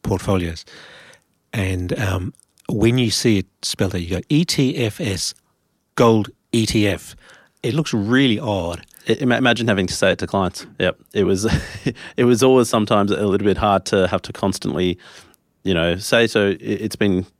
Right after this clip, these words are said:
Speaker 2: you know, nice in a way. We've got that sort of brand
Speaker 1: Mm.
Speaker 2: of Global X. Um,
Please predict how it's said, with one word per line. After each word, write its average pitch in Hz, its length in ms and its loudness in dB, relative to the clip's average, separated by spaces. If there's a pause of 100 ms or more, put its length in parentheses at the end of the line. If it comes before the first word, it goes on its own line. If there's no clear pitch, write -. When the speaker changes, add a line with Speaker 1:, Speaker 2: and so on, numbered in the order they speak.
Speaker 2:
you 87 80 0
know, 87 220 2 (160)
nice 101 380 0
in 104 40 0
a 95 40 2
way. 92 160 4
We've 92 120 0
got 92 220 -2
that 92 220 0
sort 90 80 -4
of 87 180 -4
brand 92 400 2
Speaker 1:
Mm. 98 160 -4
Speaker 2:
of 98 100 -4
Global 95 360 2
X. - 380 -4
Um, 90 400 -2